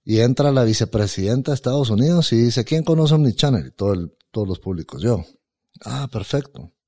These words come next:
Omnichannel ya no existe. Pero ¿cómo va a ser? Si nosotros apenas lo estamos desarrollando. Eso no existe." Y entonces se empezó a plantear el caso de Amazon.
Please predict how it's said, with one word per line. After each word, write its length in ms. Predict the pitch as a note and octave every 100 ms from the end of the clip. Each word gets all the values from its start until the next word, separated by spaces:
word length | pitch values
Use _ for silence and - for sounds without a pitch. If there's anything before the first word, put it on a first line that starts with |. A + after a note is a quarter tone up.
| _ _
Omnichannel 540 | F2 E2 - A2 C3
ya 60 | A#2
no 80 | G2
existe. 560 | - G3 - - F2 _ _ _ _ _ _ _ _ _ _ -
Pero 160 | E2+
¿cómo 260 | - G2+ G2
va 60 | D#2+
a 40 |
ser? 260 | - F3+ E3 - _ _ _ _ _ _
Si 140 | -
nosotros 340 | G#2 G#2 C3 C#3
apenas 400 | F#2 D#3+ F#3+ D#3+
lo 60 | G#2
estamos 320 | B2 A#2+ G#2
desarrollando. 680 | F#2 D2+ F2+ F3 F#3 E2+ - _ _ _ _ -
Eso 220 | B2 F3+
no 60 | F3
existe." 480 | G3 A3 - - - _ _ _ _ _ _ _ _ -
Y 100 | B2
entonces 360 | A2 C3 D3+
se 100 | -
empezó 300 | B2+ A2+ G2+
a 80 | A#2
plantear 440 | C3 B2 A#2 C3 D3
el 180 | D3+ -
caso 280 | F#2+ G2+ A#2
de 60 |
Amazon. 320 | A3 E3 -